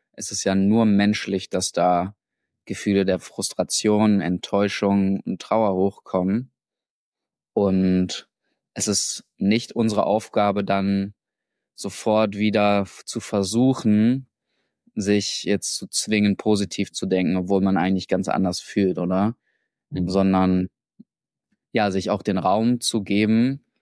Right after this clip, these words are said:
Speaker 1: dann diese Emotionen, die wir uns ja eigentlich nicht wünschen, zu fühlen. Und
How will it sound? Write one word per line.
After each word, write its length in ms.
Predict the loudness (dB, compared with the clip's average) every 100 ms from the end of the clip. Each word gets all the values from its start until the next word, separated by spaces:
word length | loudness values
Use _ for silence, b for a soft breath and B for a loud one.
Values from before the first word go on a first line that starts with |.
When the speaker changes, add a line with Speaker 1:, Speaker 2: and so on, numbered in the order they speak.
| _ _ _
Speaker 1:
dann 640 | -2 0 0 0 -2 -4 -10 _ _ -2
diese 220 | 0 2
Emotionen, 520 | 2 2 0 0 2
die 120 | 2 2
wir 400 | 2 2 -2 -4 _
uns 160 | -6 -2
ja 80 | -2
eigentlich 240 | -2 -2
nicht 200 | -4 -2
wünschen, 360 | -4 -4 -6 -8
zu 160 | -10
fühlen. 640 | -14 -2 0 2 2 0 -6 _ _ _ _ _ _ _ _ _ _ _ 0
Und 800 | 2 4 2 2 0 -6 -12